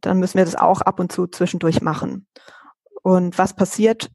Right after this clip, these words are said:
wenn es uns stattdessen wichtiger ist, schnell loszufahren und Strecke zu machen, weil wir ja ganz, ganz dringend irgendwo hin müssen? Dann geht es erstmal eine Weile, aber spätens-, spätestens dann, wenn dann die Warnanzeige anfängt zu blinken, dann müssen wir uns wirklich, wirklich kümmern,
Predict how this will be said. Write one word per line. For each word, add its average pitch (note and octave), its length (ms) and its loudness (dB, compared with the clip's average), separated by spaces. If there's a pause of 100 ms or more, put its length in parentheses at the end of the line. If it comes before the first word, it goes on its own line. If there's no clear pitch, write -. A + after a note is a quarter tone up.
(140)
wenn F#3 180 0
es F3+ 120 -6
uns - 260 -6
stattdessen G3 520 0
wichtiger C4 480 0
ist, - 420 2 (300)
schnell F#3 280 0
loszufahren B3+ 760 0
und - 120 -8
Strecke - 340 -2
zu B3+ 140 -2
machen, B3+ 300 0
weil F#3 160 -2
wir F#3 80 0
ja F3+ 100 0
ganz, G#3 240 -4
ganz F#3 220 -4
dringend A#3 360 -4
irgendwo F3+ 260 -8
hin G#3+ 200 4
müssen? D4+ 420 0 (500)
Dann F#3 120 -4
geht - 200 -4
es - 120 -4
erstmal B3 420 0
eine B3 80 -2
Weile, C4 440 2 (540)
aber F#3+ 180 0
spätens-, G#3 520 -2
spätestens - 540 -2
dann, G#3+ 240 0
wenn G3 120 0
dann F#3+ 200 0
die F#3 360 0 (360)
Warnanzeige F#3+ 760 2
anfängt G3 360 -2
zu G3 100 -10
blinken, G#3+ 480 -2 (420)
dann G3 140 0
müssen G#3 160 0
wir G#3 80 0
uns G3 180 -6
wirklich, G#3+ 360 0
wirklich G3+ 300 -4
kümmern, A#3 480 2